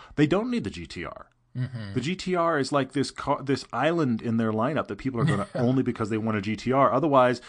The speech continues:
Speaker 1: we're going to Nissan to buy a C V T random car. I, okay. But, but Henry Hayden on Facebook asked a similar question. He said, "Why do automakers such as Subaru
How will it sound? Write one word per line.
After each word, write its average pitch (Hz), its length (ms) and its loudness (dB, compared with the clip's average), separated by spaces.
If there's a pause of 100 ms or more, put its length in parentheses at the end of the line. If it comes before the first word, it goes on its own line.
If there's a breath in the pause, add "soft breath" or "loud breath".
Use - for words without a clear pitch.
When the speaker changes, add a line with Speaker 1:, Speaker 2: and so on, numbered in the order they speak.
(140 loud breath)
Speaker 1:
we're 117 80 -4
going 135 180 2
to 120 60 2
Nissan 117 420 0
to 104 80 -2
buy 104 220 2
a 101 120 -2
C 113 260 -2
V 101 180 -4
T 98 640 -4
random 90 560 -6
car. 85 240 -8
I, 98 160 -10 (400)
okay. 76 320 -14 (440 loud breath)
But, 135 240 -2 (120)
but 120 240 -2
Henry 185 300 -2
Hayden 147 280 -2
on 110 220 -4
Facebook 113 400 -4
asked 113 180 -4
a 113 40 -8
similar 170 300 -2
question. 92 360 -6
He 107 80 -2
said, 110 140 -6
"Why 113 200 0
do 226 120 -2
automakers 139 640 2
such - 260 -8
as 101 80 -8
Subaru 98 640 -4